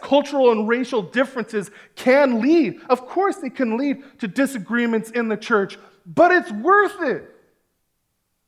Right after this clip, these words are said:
Do you know what the solution is? The solution to cultural and racial differences is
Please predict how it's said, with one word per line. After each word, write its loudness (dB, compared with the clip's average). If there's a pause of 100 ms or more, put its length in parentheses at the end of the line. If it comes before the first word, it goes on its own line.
(680)
Do -4
you 4
know 4
what 0
the 0
solution -2
is? 0 (680)
The 0
solution -2
to -2
cultural 0 (140)
and -4
racial -2
differences -4 (240)
is 0